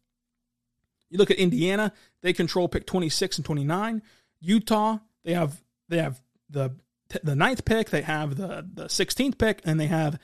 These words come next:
the twenty-eighth pick. Uh, you know, you look at their twenty-eighth pick,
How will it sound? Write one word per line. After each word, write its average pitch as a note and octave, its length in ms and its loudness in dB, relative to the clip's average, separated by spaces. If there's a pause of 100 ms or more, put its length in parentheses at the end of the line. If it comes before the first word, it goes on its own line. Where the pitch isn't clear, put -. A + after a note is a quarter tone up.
(140)
the E3 80 -10
twenty-eighth F3+ 480 4
pick. - 320 4 (260)
Uh, E3 120 -2
you D#3+ 100 4
know, D3 120 2
you E3 200 0
look F3 140 4
at D3+ 80 0
their D#3+ 100 2
twenty-eighth E3 380 2
pick, E3+ 240 2